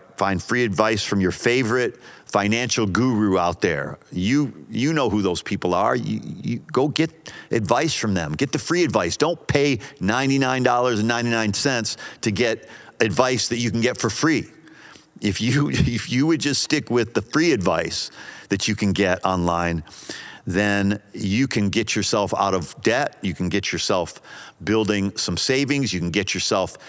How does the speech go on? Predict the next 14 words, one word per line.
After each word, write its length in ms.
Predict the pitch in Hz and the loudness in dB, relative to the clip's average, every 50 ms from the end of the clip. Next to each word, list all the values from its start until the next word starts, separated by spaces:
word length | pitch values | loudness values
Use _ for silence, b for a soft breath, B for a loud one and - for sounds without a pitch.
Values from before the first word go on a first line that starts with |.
| B B - | B B -4
in 120 | 104 101 | -2 -2
a 60 | 95 87 | -2 0
happy 420 | - - 117 123 117 - 123 113 | 0 0 0 0 0 -2 -4 -4
place 400 | 110 - - 127 127 143 135 - | -2 -2 0 0 0 0 -2 -2
because 340 | - 107 95 - 107 92 - | -4 -4 -2 0 -2 0 -2
you're 120 | 95 90 | -2 -4
generous. 640 | 76 67 - - 113 117 120 131 135 143 139 131 - | -4 -2 -2 0 0 2 2 0 0 0 0 0 0
And 120 | 98 90 87 | 0 0 -2
the, 120 | 80 - - B B B B B B B B B - | -2 -4 -8 B B B B B B B B B -6
the 80 | 90 80 | -2 0
Bible 300 | 71 98 107 110 107 104 | 2 2 2 2 0 0
says 400 | - - 117 113 107 101 - - | 0 0 2 2 2 0 0 0
that, 240 | 101 95 85 - B B B B B B B B _ _ | 0 0 -2 -4 B B B B B B B B _ _
that 300 | - 98 95 92 - - | 0 0 0 0 -2 -8